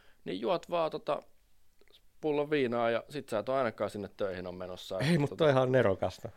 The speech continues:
Speaker 1: kyllä musta tuntuu, että ne ainakin sitten kymmenennellä kerralla, kun ne sua tulee hakemaan, niin ne tajuaa jutun juonen, että pieni suojakänni vaan joka päivä.
Speaker 2: No niin, no mut toihan on hyvä ja vaimo ja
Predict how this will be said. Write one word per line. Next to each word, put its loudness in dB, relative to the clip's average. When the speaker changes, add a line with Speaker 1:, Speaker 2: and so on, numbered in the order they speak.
Speaker 1:
kyllä -2
musta -6
tuntuu, -2
että -2
ne 2
ainakin -2
sitten -12
kymmenennellä -4
kerralla, -4
kun -6
ne -4
sua -2
tulee 0
hakemaan, -2
niin -8
ne -10
tajuaa -4
jutun -6
juonen, -6
että -16
pieni -4
suojakänni -4
vaan -6
joka -6
päivä. -8
Speaker 2:
No -2
niin, -4
no -4
mut -4
toihan 2
on 0
hyvä 2
ja -2
vaimo 4
ja -2